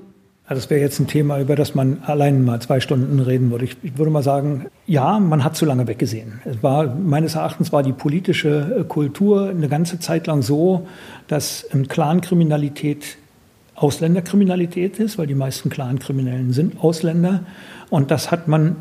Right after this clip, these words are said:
weggeredet, weil es politisch nicht gewünscht war, das so zu bezeichnen. Und das hat dazu geführt, dass man, ähm, vielleicht die Stellschrauben nicht verändert hat, die die Clankriminalität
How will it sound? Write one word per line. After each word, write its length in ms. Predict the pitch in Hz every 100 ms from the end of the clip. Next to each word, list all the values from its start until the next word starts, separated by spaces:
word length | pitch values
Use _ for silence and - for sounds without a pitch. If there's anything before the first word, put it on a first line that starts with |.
| -
weggeredet, 580 | 156 185 131 143 160 156
weil 140 | 147
es 100 | 139
politisch 560 | - - 147 156 160 156
nicht 140 | -
gewünscht 360 | 147 143 - -
war, 220 | 120 104
das 280 | 139 - 165
so 200 | 127 131
zu 140 | 139
bezeichnen. 560 | 127 - 143 123 127 120 - - - - - - - -
Und 180 | 143 143
das 140 | -
hat 140 | 180
dazu 240 | 175 - 175
geführt, 480 | 175 - 196 202 165
dass 160 | -
man, 320 | 160 151 147 - -
ähm, 360 | 139 135 131 - - - - - _
vielleicht 580 | - 143 147 147 - - - - -
die 100 | 156
Stellschrauben 840 | - 170 170 165 160 160 165 147 - - - - - - -
nicht 220 | 151 -
verändert 440 | 202 190 175 170
hat, 280 | 165 165 - -
die 480 | 139 151 156 160 - - - _ _ -
die 40 | -
Clankriminalität 1300 | - 156 143 - 156 143 143 135 135 175 233 - -